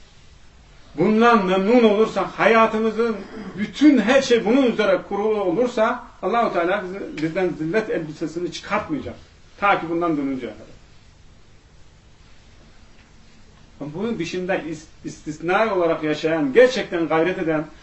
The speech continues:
Allah'ın salih kulları, muttaki kulları yok mu? Var elhamdülillah.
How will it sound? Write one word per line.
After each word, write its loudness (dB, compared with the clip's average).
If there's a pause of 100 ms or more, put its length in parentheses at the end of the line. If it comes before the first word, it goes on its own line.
(180)
Allah'ın 2
salih 0 (100)
kulları, 0
muttaki -4
kulları 0
yok 2
mu? -4
Var 2
elhamdülillah. -6